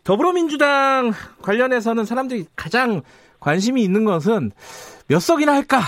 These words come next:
지금 뭐 백팔십 석 얘기가 나왔습니다. 뭐, 여-, 어, 유시민 위원장으로부터도 나왔고, 그리고 좀 뭐 낙관적으로 본다는 당내 분위기 이해찬 대표 워딩에서도 좀 읽히고 있습니다.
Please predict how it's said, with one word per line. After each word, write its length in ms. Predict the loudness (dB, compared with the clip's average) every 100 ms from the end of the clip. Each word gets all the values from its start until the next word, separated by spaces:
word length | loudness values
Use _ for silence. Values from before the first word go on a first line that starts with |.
| -6
지금 320 | -8 -2 0 0
뭐 360 | 0 0 -2 -6 -20 -20 -20 -20 _
백팔십 380 | -2 0 0 0
석 220 | 0 2
얘기가 200 | 2 2
나왔습니다. 640 | 2 2 0 0 2 0
뭐, 180 | 0 0
여-, 100 | 0
어, 520 | -2 -8 -4 -2 0
유시민 320 | -2 -2 -2 -2
위원장으로부터도 1300 | -2 0 -2 -2 -2 -4 -4 -6 -6 -8 -4 -4 -2
나왔고, 580 | -2 -2 -4 -6 -4 -4
그리고 400 | -4 0 0 -2 -8 -20 -18 -6
좀 360 | -2 -2 -2
뭐 220 | -2 -2 -2
낙관적으로 520 | 0 0 0 0 0
본다는 480 | 0 0 0 0 -2
당내 300 | -2 0 -2
분위기 360 | -2 -2 -2
이해찬 380 | 0 0 0 0
대표 720 | -2 -2 0 0 0 0 -4 -4
워딩에서도 560 | -2 0 -2 -2 -4
좀 160 | -4 -2
읽히고 360 | -4 -4 -4 -2
있습니다. 460 | -2 -2 0 -2